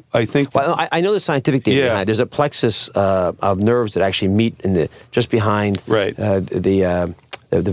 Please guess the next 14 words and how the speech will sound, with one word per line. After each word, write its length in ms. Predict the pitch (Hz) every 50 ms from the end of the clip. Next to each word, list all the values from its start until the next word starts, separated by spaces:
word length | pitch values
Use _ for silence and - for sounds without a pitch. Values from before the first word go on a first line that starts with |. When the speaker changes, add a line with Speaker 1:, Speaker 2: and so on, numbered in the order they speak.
| 85 110 -
Speaker 2:
the 140 | 98 101 95
vaginal 480 | 85 110 107 104 107 98 104 95 90 92
wall. 400 | 92 98 107 104 87 64 - - - - _ _ _ -
Uh, 260 | - 101 101 98 90 - -
and 440 | 110 107 107 104 104 104 85 - -
it's, 240 | - - 113 - -
you 80 | 131 120
know, 120 | 95 87
it's 120 | 92 - -
about, 340 | 120 113 120 110 107 107 -
uh, 100 | 107 107 - -
two 180 | - 123 120
inches 240 | 110 95 - 107 90
above 560 | 104 90 92 117 104 98 98 92 - - -